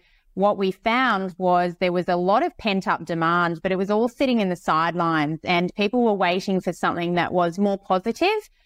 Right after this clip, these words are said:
around the, the sentiment. And I think that came when we saw rates pause. Um, of course, we come off the back of a very aggressive interest rate,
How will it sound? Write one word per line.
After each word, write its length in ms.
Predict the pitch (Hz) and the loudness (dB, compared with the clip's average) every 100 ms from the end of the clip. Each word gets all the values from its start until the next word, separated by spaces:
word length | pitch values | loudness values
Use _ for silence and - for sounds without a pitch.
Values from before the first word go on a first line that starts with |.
| _ - | _ -4
around 720 | 190 180 180 175 180 175 - | -2 0 0 0 -2 -4 -2
the, 300 | 185 175 170 | 0 0 0
the 80 | 170 | -2
sentiment. 720 | - 190 175 - 185 156 127 - | -4 -2 -2 -2 0 0 -2 -2
And 300 | 190 185 185 202 | -2 0 0 0
I 120 | 196 | -2
think 400 | - 233 320 - | -2 0 0 2
that 240 | 339 - | 0 0
came 460 | - 220 226 208 180 | -4 -2 0 0 0
when 200 | 175 180 | 0 0
we 140 | 180 - | -2 -2
saw 240 | 196 180 175 | 0 0 0
rates 400 | 180 185 - - _ | 0 -2 -6 -20 _
pause. 540 | 196 185 156 151 165 _ _ _ _ | 0 2 2 -2 -6 _ _ _ _
Um, 340 | 190 185 180 185 | -2 0 0 -2
of 160 | 196 | -4
course, 400 | - 262 254 240 | -4 2 2 2
we 80 | 233 | -4
come 200 | 214 208 | -2 -2
off 120 | 190 | -2
the 80 | 202 | -2
back 220 | 185 180 | -2 -2
of 80 | 185 | -2
a 80 | 175 | -2
very 300 | 180 180 180 | 0 0 -2
aggressive 560 | 180 160 170 185 - 165 | -4 -2 0 0 0 -2
interest 460 | 170 - 180 - 185 | -2 -2 -4 -2 -2
rate, 240 | 165 | 0